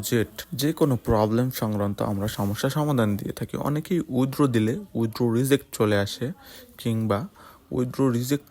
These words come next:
চলে আসলে সেটা কিভাবে উইথড্র করতে হয় এটা অনেকেই জানেন না, ঠিক আছে? উইথড্র দিছেন, বারবার উইথড্র রিজেক্ট করে দিচ্ছে, এইসব সমস্যাও আমরা সমাধান করে থাকি।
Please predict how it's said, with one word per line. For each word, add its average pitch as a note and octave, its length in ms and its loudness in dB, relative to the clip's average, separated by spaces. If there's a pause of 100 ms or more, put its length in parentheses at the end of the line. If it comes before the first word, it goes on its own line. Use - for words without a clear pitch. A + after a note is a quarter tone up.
চলে C#3+ 280 2
আসলে A2 280 -2 (580)
সেটা B2 220 -2 (120)
কিভাবে C3 360 0 (120)
উইথড্র A#2+ 280 -2
করতে A#2+ 260 -4
হয় A#2 140 0 (100)
এটা A#2 120 0 (120)
অনেকেই A#2+ 420 0
জানেন G2+ 260 0 (100)
না, G2+ 60 -6 (960)
ঠিক - 200 -2
আছে? - 160 -6 (260)
উইথড্র B2 220 0 (120)
দিছেন, B2+ 280 -4
বারবার A2 320 2
উইথড্র G#2 200 -4 (120)
রিজেক্ট G#2+ 300 -2
করে A2 180 -2
দিচ্ছে, - 240 -8 (720)
এইসব C#3 200 -2 (120)
সমস্যাও C3+ 420 -2
আমরা A2 220 -2
সমাধান G#2 380 2
করে G#2 220 -2
থাকি। A2+ 240 -8